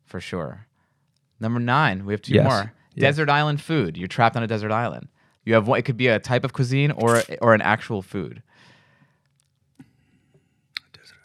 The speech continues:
Speaker 2: island food. I'm on the desert island. I need sustenance. It's gotta fill me up.
Speaker 1: And you gotta enjoy it 'cause you're gonna be eating it
Speaker 2: And it's
Speaker 1: every
Speaker 2: got,
Speaker 1: day.
Speaker 2: I gotta enjoy it. I would say dal chawal with, with chicken.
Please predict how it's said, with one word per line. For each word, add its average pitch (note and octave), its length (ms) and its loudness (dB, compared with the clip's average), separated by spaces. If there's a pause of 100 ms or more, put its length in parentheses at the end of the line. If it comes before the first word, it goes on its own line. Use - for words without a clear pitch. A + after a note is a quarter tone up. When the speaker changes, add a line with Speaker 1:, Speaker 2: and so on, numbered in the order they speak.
(120)
Speaker 2:
island A#2+ 160 -20
food. - 440 -18 (1300)
I'm A2+ 80 0
on A2+ 120 2
the A#2 80 2
desert A#2 280 0
island. G2 500 -4 (120)
I G#2 60 -4
need G#2 440 -10
sustenance. G#2+ 760 -8
It's - 100 -20
gotta A2 200 -8
fill G#2 260 2
me F#2 180 2
up. - 280 -4 (160)
Speaker 1:
And G2 180 -6
you F#2 60 -4
gotta F2 160 -6
enjoy E2+ 360 -8
it D2+ 160 -10 (100)
'cause - 140 -16
you're E2+ 80 -14
gonna E2 100 -8
be E2 80 -10
eating D#2+ 220 -10
it A#2 40 -4
Speaker 2:
And A2 140 2
it's G2+ 100 -2
Speaker 1:
every G#2 200 -2
Speaker 2:
got, - 60 -14
Speaker 1:
day. G2 60 2
Speaker 2:
I G2 40 0
gotta G#2+ 180 -2
enjoy A2 320 -6
it. A#2 160 -8 (1040)
I B2 80 2
would B2 100 2
say B2+ 140 0
dal A2 240 0
chawal G#2 480 -2
with, - 180 -14
with - 100 -20
chicken. C#3 400 -12